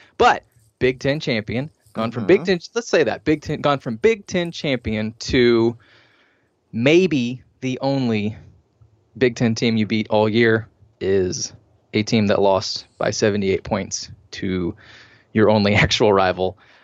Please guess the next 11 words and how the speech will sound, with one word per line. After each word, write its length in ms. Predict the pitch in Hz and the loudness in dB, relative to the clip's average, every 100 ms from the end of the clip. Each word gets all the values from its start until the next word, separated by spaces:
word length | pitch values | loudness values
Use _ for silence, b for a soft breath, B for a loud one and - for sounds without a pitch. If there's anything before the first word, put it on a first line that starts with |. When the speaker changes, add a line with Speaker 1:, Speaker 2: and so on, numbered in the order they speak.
| - | -6
Speaker 1:
Um, 460 | 95 90 90 92 - _ _ _ - _ _ _ _ _ _ _ | -4 -2 -4 -8 -14 _ _ _ -20 _ _ _ _ _ _ _
and 460 | 123 113 101 92 - | 0 0 0 -4 -10
one 160 | - 113 | -4 -2
of 80 | 101 | 0
your 100 | 98 | 0
on-, 140 | 95 - | 0 -2
only 220 | 101 98 | -2 0
other 160 | 92 | 0
wins 380 | 90 95 95 - | 0 -2 -6 -8
is 140 | 98 92 | -8 -6
against 480 | 95 - - - | -6 -6 -6 -8